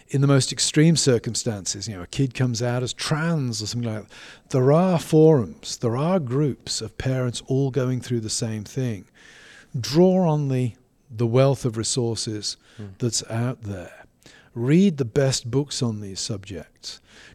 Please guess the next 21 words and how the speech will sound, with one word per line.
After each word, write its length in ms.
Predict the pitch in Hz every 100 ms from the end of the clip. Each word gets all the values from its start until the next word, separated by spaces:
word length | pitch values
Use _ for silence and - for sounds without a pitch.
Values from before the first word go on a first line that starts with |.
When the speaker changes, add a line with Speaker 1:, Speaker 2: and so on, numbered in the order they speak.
| -
Speaker 1:
Don't 320 | 165 214 220
cut 160 | - 151
off 340 | 123 - -
lines 300 | 135 127 120
of 100 | 110
communication 760 | - 117 110 95 110 98 - 101
with 140 | 87
your 80 | 85
children. 420 | - 95 90 - _ _ _ - _ -
Uh, 220 | 101 92 -
if 180 | 127
they're 240 | - 147 170
not 240 | 170 -
talking 420 | - 139 - 127
to 120 | 110 117
you, 480 | 117 131 117 107 - _ _ _ _ -
who 180 | 139 127
are 280 | 120 120 110
they 200 | 92 92
talking 540 | - 104 92 - 90
to? 180 | -